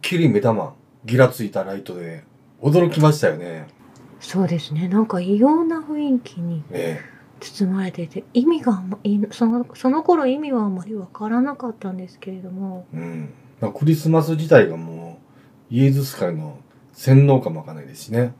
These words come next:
Speaker 2: うん。今回の国連総会では、ナチスの英雄化に反対する決議案が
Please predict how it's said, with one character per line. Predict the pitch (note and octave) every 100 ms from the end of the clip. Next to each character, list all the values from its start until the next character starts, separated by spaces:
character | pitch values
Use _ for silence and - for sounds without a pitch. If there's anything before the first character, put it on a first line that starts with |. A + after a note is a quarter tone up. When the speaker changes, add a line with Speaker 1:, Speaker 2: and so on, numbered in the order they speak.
| E3
Speaker 2:
う |
ん。 | F3+ F#3 G3 G3 F#3+ D#3+ - _ _ -
今 | C#4+ D#4
回 | A#3+ G#3+
の | G3+
国 | - F3+ - C#4
連 | D#4
総 | D#4+ F4 E4+
会 | C4 A3+
で | G3+
は、 | F3+ G3+ - - - _ -
ナ | E4+
チ | F4+ F#4+
ス | -
の | A#3+ G3+ -
英 | B3+ D4
雄 | D4+ D4
化 | C#4
に | C4
反 | A3+ D#4 F4
対 | E4 D#4
す | D#4
る | C#4 C4 _ _ _ -
決 | C4 C4 C4+
議 | C4+
案 | B3+ F#3+
が | E3+ D#3+